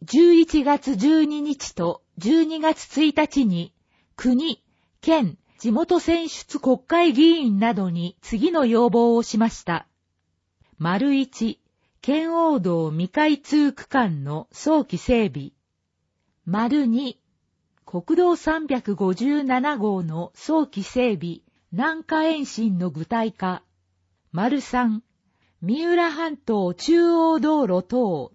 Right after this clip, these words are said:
都市計画道路の早期整備。詳細は土木計画課か市ホームページへ。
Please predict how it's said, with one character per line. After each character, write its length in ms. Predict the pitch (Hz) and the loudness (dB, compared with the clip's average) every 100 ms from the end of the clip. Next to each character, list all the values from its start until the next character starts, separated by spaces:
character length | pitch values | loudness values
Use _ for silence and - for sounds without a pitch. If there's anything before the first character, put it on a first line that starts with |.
| - | -4
都 100 | 320 | -4
市 180 | - - | -4 -6
計 260 | 294 294 | -2 0
画 340 | 311 302 302 294 | 0 -2 0 0
道 240 | 302 247 | 2 2
路 160 | 196 170 | 0 -4
の 240 | 160 170 | -6 -8
早 280 | - - 294 | -4 -2 -2
期 140 | 190 | -6
整 320 | - 269 254 | -2 2 2
備。 240 | 185 156 143 _ _ _ _ _ _ _ _ _ | 0 -6 -10 _ _ _ _ _ _ _ _ _
詳 300 | - 320 320 | -4 0 0
細 340 | - 285 269 | -2 -2 -2
は 240 | 254 254 _ _ | -2 -4 _ _
土 140 | 202 208 | -6 -2
木 300 | - - - | -2 -4 -4
計 240 | 302 294 | -4 -2
画 160 | 277 277 | -4 -6
課 280 | - 262 | -6 -8
か 260 | 247 240 - - | -4 -6 -6 -12
市 280 | - 339 | -4 -4
ホ 260 | - 285 294 | -2 -2 -2
ー 20 | |
ム 160 | 294 302 | -2 -4
ペ 220 | 302 294 | 0 0
ー 40 | 170 | -2
ジ 180 | 175 | -6
へ。 220 | 160 151 | -8 -10